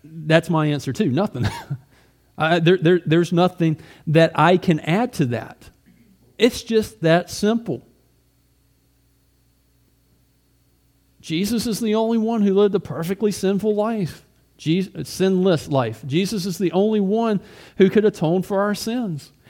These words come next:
Jesus is the only one who can take us to the Father, right? "I am the way, the truth, and the life. No one comes to the Father except through me."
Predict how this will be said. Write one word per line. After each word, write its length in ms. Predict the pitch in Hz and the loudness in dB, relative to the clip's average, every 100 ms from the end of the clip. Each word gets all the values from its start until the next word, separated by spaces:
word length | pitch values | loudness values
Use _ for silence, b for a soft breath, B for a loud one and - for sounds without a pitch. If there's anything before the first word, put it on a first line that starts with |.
| B | B
Jesus 440 | - 170 208 247 214 | -2 0 2 -2 -2
is 140 | 226 | -2
the 160 | 240 214 | 0 0
only 240 | 214 240 | 2 2
one 240 | 233 247 220 | 0 2 2
who 120 | 226 | 2
can 180 | 226 196 | 2 0
take 280 | 214 214 | 0 2
us 180 | 226 190 | 0 -2
to 80 | 240 | 0
the 120 | 233 | 0
Father, 400 | 226 233 226 180 | 2 2 2 2
right? 280 | 151 190 190 | 4 4 4
"I 120 | 175 | 2
am 140 | 220 196 | 2 0
the 80 | |
way, 280 | 165 196 233 | 2 4 4
the 120 | 220 | 2
truth, 300 | 196 226 220 | -4 -4 -4
and 100 | 220 | -2
the 60 | 202 | 0
life. 280 | 185 185 175 | 2 2 2
No 260 | 180 214 | 0 2
one 220 | 254 254 247 | 2 0 -2
comes 280 | 226 214 | -4 -2
to 80 | - | 0
the 100 | 214 | 0
Father 360 | 196 202 196 190 | 2 2 2 2
except 640 | 190 196 - 214 226 - - | 0 0 0 2 0 -4 -2
through 280 | 208 220 | 0 2
me." 500 | 208 240 247 208 113 | 2 0 0 0 -2